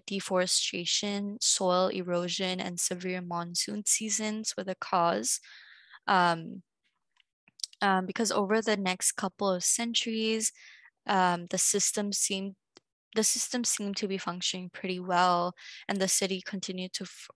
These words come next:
flourish, but, um, it was until the early fifteenth century that it remained a mystery of what happened to it.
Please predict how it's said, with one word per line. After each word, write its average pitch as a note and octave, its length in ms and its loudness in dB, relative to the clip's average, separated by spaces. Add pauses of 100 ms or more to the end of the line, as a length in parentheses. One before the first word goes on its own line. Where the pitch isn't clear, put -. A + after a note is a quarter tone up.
flourish, F3 720 2
but, F3 280 6 (840)
um, E3 400 0 (400)
it G#3+ 80 6
was G3+ 440 4
until G3+ 380 0
the F#3 520 -2 (200)
early F#3+ 840 0
fifteenth F#3+ 500 -2
century G3 580 0
that G3 280 4
it - 180 -2
remained F#3+ 340 -4
a F#3 60 -2
mystery G3+ 540 0
of F3+ 160 -2
what F#3 200 0
happened F3+ 640 -2
to F#3 240 -6
it. E3+ 260 0